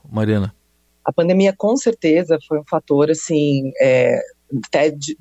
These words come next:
Speaker 2: inenarrável, né, de, de, de piorar essa situação, Heisen. Mas ela começou um pouco antes da pandemia.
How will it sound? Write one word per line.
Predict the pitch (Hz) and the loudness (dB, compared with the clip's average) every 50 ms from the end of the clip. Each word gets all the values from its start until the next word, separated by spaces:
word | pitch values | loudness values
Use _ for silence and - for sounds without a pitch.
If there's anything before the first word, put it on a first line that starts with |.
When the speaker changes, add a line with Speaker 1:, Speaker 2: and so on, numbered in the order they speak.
| 160 156 | -6 -2
Speaker 2:
inenarrável, | 175 190 196 196 202 226 233 190 196 165 151 147 139 131 139 123 | 0 2 2 2 0 -2 -2 -2 0 0 0 -2 -2 -6 -8 -4
né, | 143 139 147 | 0 0 0
de, | 147 147 139 131 | 0 0 -2 -2
de, | 120 - - - 131 127 | -2 -4 -8 -8 -8 -12
de | 127 - 151 | -12 -12 -10
piorar | - - 175 165 160 151 151 147 | -2 2 2 4 4 4 2 0
essa | 151 - - | -2 -4 -10
situação, | 156 - - _ 190 196 - - 139 127 135 139 139 | -16 -18 -6 _ -4 -4 -4 -4 -6 -6 -4 -4 -2
Heisen. | 147 139 131 135 - - - _ _ _ _ _ _ _ _ _ | -2 -2 -2 -4 -10 -18 -20 _ _ _ _ _ _ _ _ _
Mas | 151 165 170 175 165 | 0 2 2 2 2
ela | 180 175 190 196 | 2 2 2 2
começou | - - 202 202 202 - 214 208 | 0 -2 -2 -2 -2 -2 -4 -4
um | 208 | -4
pouco | 202 - 202 214 226 - 240 | -2 0 0 0 2 2 0
antes | 220 208 202 - | 0 0 -2 -4
da | - 202 | -6 -4
pandemia. | - 208 202 202 208 208 190 156 147 143 135 | -2 0 0 2 2 0 0 -2 -2 -4 -6